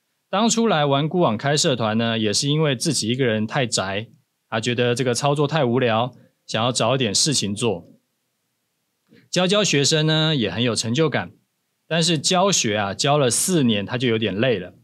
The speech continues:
就跟我说：“哎呀，可不可以再让他退休一次？”啊，我当然是不同意啦，我就说：“你可以休息一阵子，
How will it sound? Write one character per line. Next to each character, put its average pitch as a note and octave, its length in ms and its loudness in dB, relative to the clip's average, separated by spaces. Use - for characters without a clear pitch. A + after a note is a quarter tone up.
就 A#2 100 -8
跟 C3 140 0
我 G#2 100 0
说 A#2+ 360 0
：“哎 C3+ 120 -4
呀， G#2 220 -4
可 A#2+ 100 -8
不 A#2+ 80 -4
可 D3+ 80 0
以 B2+ 60 -2
再 D3 160 0
让 C3+ 180 0
他 B2 160 -2
退 C#3 180 -2
休 A#2 240 0
一 F#2+ 60 -6
次？” G2 340 -6
啊， A2+ 100 -8
我 A2+ 120 -2
当 C#3 160 0
然 C#3 80 0
是 C#3 80 -2
不 E3 100 -2
同 C3 240 0
意 C#3+ 140 2
啦， B2 280 0
我 G2+ 80 -8
就 C#3 100 2
说 D3 300 2
：“你 F#2 140 -6
可 D3+ 140 -2
以 C#3+ 100 2
休 G3+ 320 2
息 A#2 320 0
一 A2+ 60 -2
阵 C3 260 0
子， - 260 -8